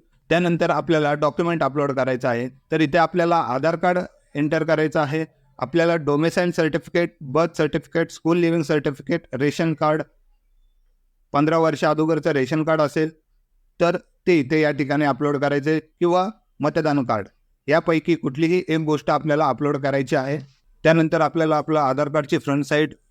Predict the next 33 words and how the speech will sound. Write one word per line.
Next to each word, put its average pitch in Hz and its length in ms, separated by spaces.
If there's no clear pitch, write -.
अपलोड 135 360
करायची 135 320
आहे. 131 220
त्याच्याच 135 560
पुढं 143 180
आपल्याला 139 380
आधार 131 380
कार्डची 131 320
बॅक 131 240
साईड 143 220
जी 135 100
आहे 143 120
ती 139 120
ओपन 131 320
करायची 123 340
आहे. 120 220
त्यानंतर 151 360
आपल्याला 151 340
विचारलं 147 360
जाईल 147 180
आपल्याकडे 147 640
पिवळं 139 520
रेशन 151 340
कार्ड 151 200
आहे, 151 360
अ, 120 140
नारंगी 151 400
कलरचं 139 340
रेशन 127 300
कार्ड 120 200
आहे, 107 180
तर - 360
आपल्याला 147 460